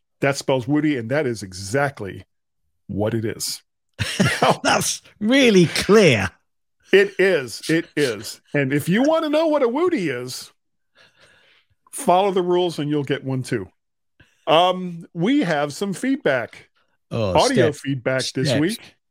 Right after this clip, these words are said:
Speaker 2: steps back in amazement.
Speaker 1: Some amazing audio feedback. And normally it's like, "Okay, well, we've got this one thing." It's like, "No, we have four."
Speaker 2: Four?
Speaker 1: We have four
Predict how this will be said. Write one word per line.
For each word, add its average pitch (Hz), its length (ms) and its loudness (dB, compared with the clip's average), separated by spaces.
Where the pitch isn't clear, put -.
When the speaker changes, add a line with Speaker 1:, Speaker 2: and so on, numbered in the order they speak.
Speaker 2:
steps - 440 -6
back 156 380 -4
in 104 100 -2
amazement. 117 680 -2
Speaker 1:
Some 151 400 0
amazing 151 880 -2
audio 131 340 -2
feedback. 123 460 -4
And 165 220 0
normally 285 520 -2
it's 214 240 -4
like, 202 380 -2
"Okay, 233 400 -2
well, 226 440 -2
we've 226 240 -6
got 214 280 -2
this 208 240 -4
one 185 320 -2
thing." 123 400 -4
It's 127 140 -12
like, 120 200 -6
"No, 117 1160 -4
we 180 200 -2
have 101 260 -4
four." 123 720 -4
Speaker 2:
Four? - 400 2
Speaker 1:
We 165 60 4
have - 280 4
four 196 1040 -2